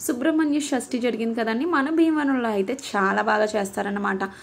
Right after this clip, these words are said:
అక్కడికి రెండు రోజుల నుంచి వెళ్దాము, వెళ్దాము అనుకొని కదలలేదు. కానీ ఒక్కటి, ఒక్కసారి అనుకున్నాం అనుకో కంపల్సరీగా వెళ్ళి తీరవలసిందే.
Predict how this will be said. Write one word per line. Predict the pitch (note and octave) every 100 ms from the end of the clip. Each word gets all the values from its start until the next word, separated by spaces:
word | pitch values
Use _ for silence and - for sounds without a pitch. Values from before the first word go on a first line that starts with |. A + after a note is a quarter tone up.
| - - -
అక్కడికి | A3 A3+ A3+ - D4 C#4 C#4 C4 B3
రెండు | A#3 A3 G#3+
రోజుల | G3+ G3 B3
నుంచి | B3+ B3 B3 G#3
వెళ్దాము, | F#3+ F#3+ A3 A3+ A#3
వెళ్దాము | A#3+ G#3 G3 G#3 A3 A3+
అనుకొని | G#3+ G3 G#3 G3+
కదలలేదు. | G#3+ G#3 F3+ F#3+ B3 A#3 F#3 - - - - -
కానీ | A3 A3+ C#4+
ఒక్కటి, | G#3 F#3 - - C4
ఒక్కసారి | A#3 - - C4 C4+ D4+
అనుకున్నాం | D#4 C4 C4+ C4 C4+
అనుకో | C4 A#3+ -
కంపల్సరీగా | A#3+ A#3 A3+ A#3 A3+ A3 C4+
వెళ్ళి | A3 G3+ G#3+
తీరవలసిందే. | G#3+ F#3 F#3 F#3+ F#3+ F#3+ F#3+ F#3 F#3 F#3 F#3+